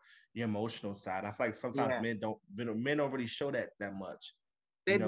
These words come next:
Speaker 1: so
Speaker 2: neglect it. It's, like, neglected. Like, you know, you gotta do that for yourself before anybody else, before doing it with anybody else,
Speaker 1: No, for
Speaker 2: period.
Speaker 1: sure.
Speaker 2: For
Speaker 1: So, yeah, I'm,
Speaker 2: sure.
Speaker 1: I'm, I'm big, I'm a big teddy bear. Like, I mean, I'm,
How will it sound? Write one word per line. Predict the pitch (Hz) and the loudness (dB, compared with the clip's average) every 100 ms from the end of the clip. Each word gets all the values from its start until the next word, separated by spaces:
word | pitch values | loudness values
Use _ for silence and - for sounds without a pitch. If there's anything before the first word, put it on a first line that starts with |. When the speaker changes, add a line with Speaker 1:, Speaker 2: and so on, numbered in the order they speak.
| 185 | 4
Speaker 1:
so | - | 8
Speaker 2:
neglect | 180 233 - 220 | 8 8 6 6
it. | 170 143 _ - | 6 4 _ -4
It's, | 185 - 202 | -4 -4 0
like, | 202 196 - | 4 4 2
neglected. | 185 170 190 240 247 - 165 - | -2 2 4 4 4 2 0 2
Like, | 151 139 - _ _ _ _ _ _ _ - | 2 2 -2 _ _ _ _ _ _ _ -10
you | 170 | -4
know, | 160 147 143 | -2 -2 -4
you | 170 254 | -2 4
gotta | 247 202 | 4 4
do | 208 | 6
that | 226 226 | 6 4
for | 196 | -2
yourself | 156 151 262 208 - | -2 -2 -4 -4 -6
before | 180 - 180 - | -14 -2 0 2
anybody | 180 220 220 247 269 | 2 2 2 0 2
else, | 262 214 | 2 0
before | 185 - 208 | -4 2 2
doing | 190 202 190 | 4 2 0
it | 170 | 2
with | 151 - | 0 0
anybody | 233 262 220 233 262 - | -6 -2 4 4 4 2
else, | 214 175 - - - | 2 2 -6 -16 -6
Speaker 1:
No, | 127 | 0
for | 117 | 0
Speaker 2:
period. | 117 107 113 | 0 -2 -4
Speaker 1:
sure. | - 113 127 135 120 101 95 98 - _ | -4 -4 0 2 2 0 -2 -8 -12 _
Speaker 2:
For | 175 185 | -4 0
Speaker 1:
So, | 262 | 4
yeah, | 285 - | 6 8
I'm, | 180 | 8
Speaker 2:
sure. | 147 170 | 6 4
Speaker 1:
I'm, | 202 _ _ 147 | 0 _ _ 0
I'm | 175 | 2
big, | 185 196 | 2 2
I'm | 185 | 2
a | 175 | 4
big | 175 143 | 2 0
teddy | 135 117 | -2 -2
bear. | 95 95 95 | -4 -6 -2
Like, | 95 | 0
I | 98 | 0
mean, | 110 113 | 2 2
I'm, | 120 | 2